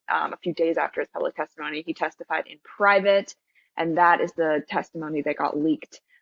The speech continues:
um, by the, the ranking member here of the Judiciary Committee. Um,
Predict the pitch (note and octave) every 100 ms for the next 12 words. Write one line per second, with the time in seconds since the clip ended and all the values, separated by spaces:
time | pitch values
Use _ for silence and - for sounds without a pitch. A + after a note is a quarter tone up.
0 | - E3 D3+ D3 E3+ D3+ D3 D3 C#3 D#3
1 | D3 D3 D3+ D3 D3 C#3+ D3+ D3 - D#3
2 | D3+ D#3+ D3 D3 - D3 C#3+ _ D3+ D3+
3 | C#3+ D#3+ - D3 C#3 - D3 C#3+ C#3+ -
4 | - D3+ C#3+ C#3+